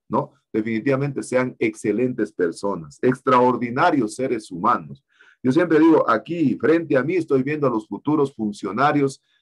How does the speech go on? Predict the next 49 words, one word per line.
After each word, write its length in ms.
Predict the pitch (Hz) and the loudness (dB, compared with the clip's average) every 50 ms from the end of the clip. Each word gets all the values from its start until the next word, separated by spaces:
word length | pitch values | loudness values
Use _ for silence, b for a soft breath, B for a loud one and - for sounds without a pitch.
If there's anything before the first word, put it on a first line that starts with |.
| _ - | _ -2
qué 160 | - 165 170 | 0 0 2
sé 160 | 147 135 117 | 2 0 0
yo, 180 | 123 135 151 147 | 2 2 4 4
del 180 | 131 110 95 - | 4 2 0 0
sector 460 | - 95 82 - - 156 156 151 113 | -4 -6 -4 -2 0 2 2 2 2
forestal 520 | 110 104 98 90 - _ - 131 135 131 | -2 -2 -2 -4 -6 _ 0 2 2 2
en 100 | 117 104 | 0 -2
el 100 | 98 87 | -4 -6
Ecuador. 420 | 85 - - 85 104 139 143 101 80 | -6 -4 -2 0 2 2 2 2 0
Aquí 180 | 78 - 104 | -2 -8 -10
estoy 180 | - - 110 107 | -6 -2 -2 0
viendo 260 | 123 127 123 117 117 | 0 0 -2 -2 -4
posiblemente 560 | - 117 113 - 113 110 113 120 120 120 - | -6 -8 -4 -4 -4 -4 -4 -6 -8 -6 -6
a 40 | 101 | -6
los 120 | 92 - | -6 -8
futuros 400 | - - - - 120 113 107 90 | -12 -14 -10 -6 -4 -4 -4 -6
ministros, 680 | 85 82 82 101 143 185 175 - - - 95 95 92 _ _ _ _ _ _ _ | -8 -10 -6 -2 -2 -2 -2 -4 -8 -8 -10 -10 -10 _ _ _ _ _ _ _
a 120 | - 104 | -4 -2
los 120 | 107 101 - | -2 -2 -2
futuros 360 | 98 95 - 127 123 113 - | -4 -4 -2 -2 -2 -2 -2
subsecretarios, 1080 | 107 104 104 - - 95 - 87 85 82 - - 123 143 156 143 135 123 110 101 - | -4 -8 -8 -6 -12 -10 -10 -8 -10 -8 -2 0 2 4 4 4 2 0 -2 -2 -4
a 60 | 90 | -6
los 80 | 85 82 | -8 -8
futuros 360 | 87 82 - 104 107 104 104 | -10 -6 -2 -2 -2 -2 -2
funcionarios 640 | - 98 92 87 - 92 90 98 104 113 110 107 95 | -6 -14 -14 -12 -10 -8 -6 -2 -2 0 2 0 0
del 140 | 95 90 85 | 0 -4 -8
Ministerio 520 | 87 87 85 85 80 - 98 101 101 95 | -8 -12 -14 -16 -12 -6 -6 -4 -4 -4
del 100 | 87 85 | -6 -6
Ambiente, 720 | 82 80 82 90 123 151 156 151 131 104 - 104 104 101 _ _ _ _ _ - | -8 -12 -6 -2 0 0 0 0 -4 -6 -4 -6 -6 -6 _ _ _ _ _ -4
a 100 | - 110 | -2 0
los 140 | 117 117 107 | 0 0 0
futuros 420 | 107 107 107 - 139 139 131 110 | -2 -4 0 0 2 2 2 2
docentes 640 | - 101 92 - - 139 170 202 202 175 127 117 104 | 0 -2 -2 0 0 2 2 2 2 0 -2 -2 0
de 100 | 101 95 | 0 -2
la 120 | 90 87 | -2 -2
carrera 300 | - 87 87 107 120 120 | -4 -4 -2 0 0 0
de 80 | 113 107 | 0 -4
ingeniería 400 | - - 82 85 95 110 113 110 | -6 -8 -10 -4 -2 -2 -2 -2
forestal. 480 | - 92 90 87 87 - 165 170 160 | -4 -6 -6 -6 -2 -2 -2 -2 -2
Claro, 320 | - 220 262 339 302 165 110 | -2 -2 0 0 0 -2 -4
nosotros 300 | 101 101 104 147 160 147 | -6 -4 -4 -4 -2 0
tiene, 180 | 165 170 156 | 0 0 0
ya 120 | 147 - 160 | -2 -2 -2
no 80 | 160 | -4
estamos 360 | 139 135 - 156 156 151 139 - | -6 -6 -6 -6 -6 -8 -10 -8
que 120 | - 107 | -10 -8
tenemos 360 | - 127 147 170 170 156 - | -6 -6 -6 -4 -6 -6 -4
que 120 | - 113 135 | -4 -2 -2
ir. 280 | 208 240 208 - - | -2 -2 -4 -8 -8